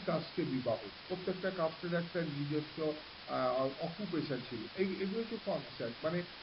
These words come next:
সমাজকে একটা নির্দিষ্ট নিয়মের বাঁধনে বেঁধে রাখার একটা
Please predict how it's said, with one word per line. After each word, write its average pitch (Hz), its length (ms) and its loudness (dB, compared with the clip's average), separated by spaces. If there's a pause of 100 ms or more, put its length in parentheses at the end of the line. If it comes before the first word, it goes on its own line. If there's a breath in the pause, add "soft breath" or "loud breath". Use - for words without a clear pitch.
(200)
সমাজকে 202 480 2
একটা 190 400 2
নির্দিষ্ট 175 560 2
নিয়মের 180 600 4
বাঁধনে 151 440 2
বেঁধে 127 240 2
রাখার 120 320 4
একটা - 400 -2